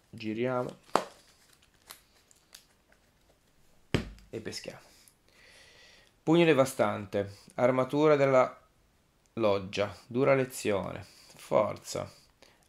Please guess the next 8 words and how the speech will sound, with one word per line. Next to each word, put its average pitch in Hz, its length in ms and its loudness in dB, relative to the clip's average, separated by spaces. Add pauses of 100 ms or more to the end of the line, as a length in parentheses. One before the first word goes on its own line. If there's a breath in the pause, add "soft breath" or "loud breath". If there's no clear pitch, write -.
(160)
angelo, 156 800 2 (400)
fascino 110 540 -2
creolo 113 600 0 (360)
e 107 100 -6
basta. - 300 -16 (760 loud breath)
Quindi 98 240 -8
uno, 117 200 -2
due, 107 440 -2